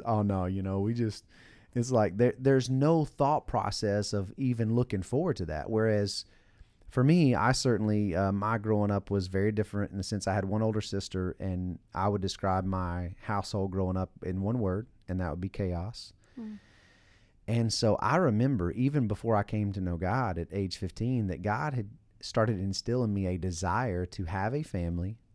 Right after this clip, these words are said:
Speaker 1: I didn't know what it meant to do it right, but I wanted to do it right, if that made sense.
Speaker 2: Right.
Speaker 1: I wanted to
Speaker 2: Exactly.
Speaker 1: have children so that they would not have to go through what I went through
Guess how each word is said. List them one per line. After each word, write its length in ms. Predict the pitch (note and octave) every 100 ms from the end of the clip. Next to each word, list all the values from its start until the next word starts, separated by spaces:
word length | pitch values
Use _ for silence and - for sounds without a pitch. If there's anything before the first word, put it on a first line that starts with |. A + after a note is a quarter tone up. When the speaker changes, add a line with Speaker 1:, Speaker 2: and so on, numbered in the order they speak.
| _ -
Speaker 1:
I 100 | C3
didn't 200 | F3 C3
know 100 | A#2+
what 180 | A2+ G#2+
it 100 | F#2
meant 340 | G#2+ G#2+ -
to 100 | G2+
do 220 | F#2+ A2
it 100 | G2
right, 400 | D2+ F#2 A2 F#2+ - - - _ _ _ _
but 120 | G#2+ A2
I 80 |
wanted 320 | G#2 G#2+ A2+ F#2
to 100 | F2+
do 140 | F#2
it 80 | D2+
right, 260 | D#2 D2 -
if 120 | F2+
that 180 | F#2 D#2+
made 220 | D#2+ E2
sense. 180 | - -
Speaker 2:
Right. 300 | F3+ E3+ - _ _ _ -
Speaker 1:
I 100 | A2+
wanted 320 | G#2+ C#3 E3 D#3+
to 60 |
Speaker 2:
Exactly. 120 | D3 C#3
Speaker 1:
have 120 | A#2+
children 360 | - C3 A#2+ A2+
so 140 | A#2+
that 160 | F#2+ F2+
they 100 | A2+
would 180 | A2 G#2
not 180 | A2+ A2+
have 180 | B2+ -
to 120 | G#2 F#2+ - - -
go 160 | A#2 A2+
through 160 | - G2+
what 140 | F#2+
I 120 | F#2
went 200 | F#2 D#2 -
through 260 | - G2